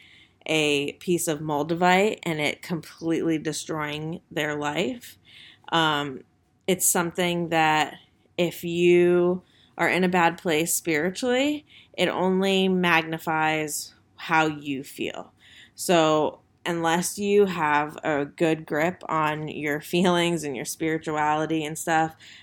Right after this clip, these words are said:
I highly suggest to wait till you're in a good place, till you try to use Moldavite. Um, but definitely do your research. Do your research on all of them. If you have a local crystal shop, I encourage you to go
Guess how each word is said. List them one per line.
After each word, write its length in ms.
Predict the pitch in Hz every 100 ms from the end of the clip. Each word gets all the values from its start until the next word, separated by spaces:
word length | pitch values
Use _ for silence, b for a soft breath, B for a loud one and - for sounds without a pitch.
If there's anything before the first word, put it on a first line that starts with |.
| -
I 60 | 160
highly 420 | 165 156 156 156
suggest 640 | - 160 160 135 156 -
to 100 | 170
wait 460 | 147 147 143 - -
till 120 | 175
you're 180 | 160 147
in 100 | 147
a 60 |
good 260 | 147 151 147
place, 520 | - 143 143 185 -
till 80 | 180
you 160 | 156 151
try 560 | - 156 143 147 156 -
to 120 | 160
use 340 | 147 147 143
Moldavite. 640 | 147 131 151 165 196 247 254 B B B B -
Um, 340 | 175 160 156
but 140 | 165 160
definitely 460 | 185 208 202 214
do 140 | 185 180
your 220 | 180 170
research. 680 | 156 151 - 147 143 - b b b -
Do 100 | 170
your 200 | 190 208
research 400 | 190 185 175 175
on 100 | 160
all 380 | - 147 165 170
of 140 | 156
them. 320 | 127 113 143 b b b -
If 160 | -
you 80 | 170
have 260 | 170 170 202
a 120 | 208
local 420 | 165 165 180 180
crystal 480 | 180 151 147 180 180
shop, 380 | 190 220 233 -
I 120 | 156
encourage 640 | 156 160 170 156 190 190
you 220 | 233 233
to 140 | 240 214
go 600 | 165 160 156 156 165